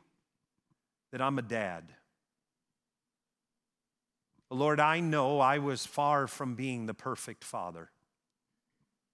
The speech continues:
I pray that you would forgive me for those times when I was not the dad I should have been,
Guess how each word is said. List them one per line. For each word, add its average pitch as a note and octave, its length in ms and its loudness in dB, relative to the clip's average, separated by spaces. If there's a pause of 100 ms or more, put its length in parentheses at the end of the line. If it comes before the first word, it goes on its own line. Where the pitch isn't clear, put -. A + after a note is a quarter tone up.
(1600)
I B2 160 2
pray C#3+ 520 -2 (1400)
that C3 160 -8
you D#3+ 80 -2
would D#3 160 -2
forgive D3+ 400 -4
me A#2 180 -4
for - 160 -12
those B2+ 320 -4
times B2 560 -4
when B2 100 -6
I B2 140 0
was B2+ 220 -4
not B2 240 -4
the B2+ 80 -10
dad A#2+ 280 -2
I A2+ 120 0
should C#3 280 -8
have G2 200 -12
been, E2 240 -12